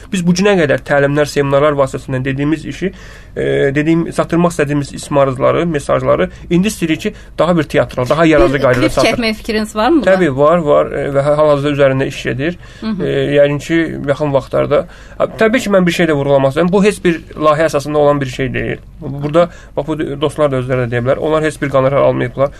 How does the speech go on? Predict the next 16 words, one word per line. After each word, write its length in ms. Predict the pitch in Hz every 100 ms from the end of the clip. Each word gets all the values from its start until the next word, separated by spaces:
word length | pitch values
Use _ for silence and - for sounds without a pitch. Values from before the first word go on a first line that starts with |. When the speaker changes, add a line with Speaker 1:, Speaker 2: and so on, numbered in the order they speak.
| -
Speaker 1:
Burada 120 | 160 185
sadəcə 400 | 180 175 151 175
texniki 400 | 170 151 156 151
tərəfinə 480 | 151 139 131 131 117 - -
maliyyə, 400 | 135 127 123 131
e, 160 | - 127
e, 480 | 117 127 117 117
yardımı 360 | 127 131 123 127
göstərilir. 260 | 123 220 226
Speaker 2:
İfasına, 800 | 208 - 202 196 202 208 196 185
Speaker 1:
Bəli, 200 | 208 175
o 80 |
Speaker 2:
aranjmanına. 320 | 175 170 190 170
Speaker 1:
aparaturalardır, 880 | 175 170 190 180 165 151 147 143 139
bu 100 | 147
ansambl 380 | 147 139 151 147